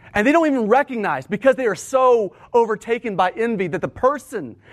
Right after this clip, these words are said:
they're accusing to be demonic is fulfilling the, all the Old Testament prophecies. He is the Christ they've been waiting for.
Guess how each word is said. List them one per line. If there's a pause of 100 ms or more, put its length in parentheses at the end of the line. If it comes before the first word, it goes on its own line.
(160)
they're
accusing
to
be
demonic (1900)
is
fulfilling
the,
all
the
Old
Testament
prophecies.
He
is
the
Christ
they've
been
waiting
for.